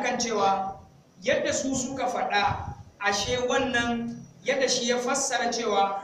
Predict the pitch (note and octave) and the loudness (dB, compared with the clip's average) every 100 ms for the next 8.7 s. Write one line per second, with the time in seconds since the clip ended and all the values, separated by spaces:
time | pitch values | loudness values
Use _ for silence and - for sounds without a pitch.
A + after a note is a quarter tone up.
0 | - - - - G3+ G3 F#3+ E3+ - - | -10 -14 -16 -4 2 4 4 2 -2 -6
1 | G3 A#3+ C4 C4 C4+ C#4 B3 A#3 A#3 A#3 | -8 0 2 2 -2 -4 -4 -4 -4 -6
2 | - - _ _ - - _ _ _ - | -12 -20 _ _ -20 -20 _ _ _ -20
3 | - - - _ A#3 A#3+ A#3 A#3 B3 A3 | -20 -20 -20 _ 0 2 2 0 0 0
4 | G3+ G#3+ A3+ A3+ G#3 G#3 - G#3+ - - | 0 -2 -4 2 2 4 0 -6 -10 -16
5 | - _ _ _ - F3 F3+ G#3 G#3+ A3+ | -20 _ _ _ -4 0 2 2 2 0
6 | A3+ G3+ G#3+ G#3+ G#3+ - - _ _ _ | 2 2 2 0 -2 -12 -20 _ _ _
7 | F3 E3 E3 - G#3 G3+ G3+ G3+ G#3 G#3 | -8 -2 -2 0 -2 -2 -4 0 2 4
8 | G#3 G#3 G3+ F#3+ F#3+ G3+ | 4 4 0 -2 -6 -6